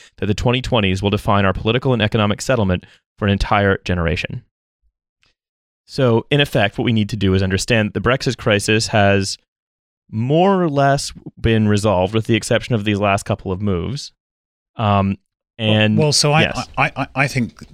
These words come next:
Speaker 2: so the crisis that I'm referring to there is, is
Speaker 1: The
Speaker 2: the
Speaker 1: financial crisis.
Speaker 2: the financial crisis of two thousand and eight that then sort of reverberates around. Um, and we've had ten years of,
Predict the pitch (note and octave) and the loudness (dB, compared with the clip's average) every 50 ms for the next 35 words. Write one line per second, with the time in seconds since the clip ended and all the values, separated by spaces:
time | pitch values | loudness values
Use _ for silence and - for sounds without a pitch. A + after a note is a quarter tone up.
0 | F#2 - - - - - B2+ A#2 A#2+ - - C#3+ C#3 B2 - - A#2 F2+ G2 F#2+ | -20 -20 -16 -10 -8 -6 -4 -4 -2 0 0 0 0 0 0 -2 -2 -2 -2 -2
1 | F#2 F2+ - G#2+ G2+ G2 F#2 F2+ - - - - F#2+ F#2 F2+ D#2 D2 D2+ D#2+ E2 | -2 -2 0 0 0 0 -2 -4 -6 -6 -4 -2 0 0 0 0 -2 -4 -4 -4
2 | E2 - - - - F2 F2 F2 - - - - G#2+ G#2+ F2 - A#2 A2 G2 - | -4 -4 -6 -6 -8 -12 -10 -10 -10 -10 -12 -12 -10 -10 -8 -6 -6 -8 -8 -8
3 | - - - - - - - F#2+ G2 - - G2+ G2 G2+ F2 - F#2 - F2+ E2+ | -12 -14 -14 -16 -14 -10 -8 -8 -8 -4 -2 -2 -2 -2 -4 -8 -10 -8 -6 -4
4 | E2+ - - E2+ - - F#2+ E2+ - E2+ D#2+ - - E2+ D#2+ D#2 D#2 D#2 - - | -4 -4 -6 -6 -6 -6 -6 -4 -4 -4 -4 -4 -6 -6 -6 -6 -8 -10 -12 -16
5 | _ - F2 F2 D#2+ - - - - - _ - A2 F#2+ D2 E2 D#2+ E2+ E2+ - | _ -10 -10 -10 -10 -10 -12 -16 -16 -16 _ -12 -12 -8 -8 -8 -6 -6 -6 -6
6 | - F2+ E2 D2 E2 E2 D2 F2+ F2 E2 - E2+ D#2+ D#2+ - - - F#2 E2+ F2 | -6 -6 -8 -10 -10 -8 -6 -6 -6 -6 -6 -8 -10 -8 -6 -6 -6 -6 -6 -6
7 | F2 F2+ - - D2+ F2 G#2 A2 - _ _ _ _ _ _ _ _ _ _ _ | -8 -8 -10 -14 -16 -16 -16 -16 -18 _ _ _ _ _ _ _ _ _ _ _
8 | - G2 G2+ F#2+ G2 G2+ G2 - _ _ _ _ - A2+ A#2 A#2 A2+ - B2+ A#2+ | -10 -8 -6 -4 -4 -6 -6 -8 _ _ _ _ -8 -4 -2 -2 -2 0 -2 -4
9 | - - - G#2+ G#2+ G2 G2 G2 F#2+ F#2 E2 D#2 D#2 - - E2 D#2+ - - | -4 -4 -4 -2 -2 0 0 0 0 -2 -2 -2 -4 -4 -6 -6 -8 -10 -16